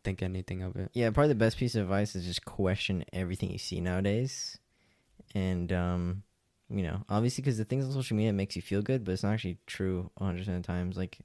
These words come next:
Speaker 2: you know, just how it is.
Speaker 1: On both sides, obviously.
Speaker 2: Yeah, on both sides, exactly.
Speaker 1: Yeah. There's liars everywhere. There's racists everywhere. Just not one particular group is racist. Not one particular group is fucking whatever the fuck.
Speaker 2: Right.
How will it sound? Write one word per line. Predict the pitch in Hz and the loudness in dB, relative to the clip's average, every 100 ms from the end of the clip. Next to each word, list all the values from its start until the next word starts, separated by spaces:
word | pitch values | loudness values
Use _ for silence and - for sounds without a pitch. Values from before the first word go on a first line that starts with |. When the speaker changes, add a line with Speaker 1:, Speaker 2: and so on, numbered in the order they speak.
| - - _ _ _ | -20 -20 _ _ _
Speaker 2:
you | - | -6
know, | 87 92 - | -2 -4 -6
just | - 92 | -10 -4
how | 90 | -2
it | 90 | 4
is. | |
Speaker 1:
On | 127 139 | 8 10
both | 135 127 | 10 10
sides, | 117 104 90 | 6 4 4
obviously. | 92 107 101 - 95 95 - | 2 2 2 -2 -6 -6 -6
Speaker 2:
Yeah, | - 78 98 - | -4 -2 -4 -6
on | 90 | -4
both | 87 90 | -4 -2
sides, | 90 90 | -4 -4
exactly. | 95 92 90 90 | -4 -4 -6 -8
Speaker 1:
Yeah. | 95 - - | -10 -10 -4
There's | 117 123 | 2 6
liars | 127 151 131 | 10 10 10
everywhere. | 107 107 107 107 107 104 | 8 4 6 6 6 4
There's | 101 95 | 0 2
racists | 101 107 - 101 | 4 4 2 0
everywhere. | 98 98 98 98 95 95 _ _ - - - _ _ _ _ _ _ _ _ _ _ - _ _ _ - - | 0 0 0 0 0 -6 _ _ -20 -20 -20 _ _ _ _ _ _ _ _ _ _ -20 _ _ _ -16 -8
Just | 104 117 | -2 0
not | 120 117 104 | 4 4 4
one | 98 107 110 | 2 2 2
particular | - - 107 104 101 | 0 0 0 2 2
group | 101 101 98 | 2 0 0
is | 92 | 0
racist. | 98 95 - 95 | 0 0 0 -2
Not | 98 95 - | -2 -2 -2
one | 101 | -2
particular | 95 - 101 95 92 | -4 -4 -4 -4 -4
group | 95 92 | -4 -4
is | 92 92 | -4 -6
fucking | - 95 - 92 92 95 | -6 -6 -6 -6 -6 -4
whatever | 92 95 92 | -2 -2 -4
the | 92 | -6
fuck. | - 95 - - - - - | -6 -6 -8 -16 -20 -8 0
Speaker 2:
Right. | 90 80 | 0 0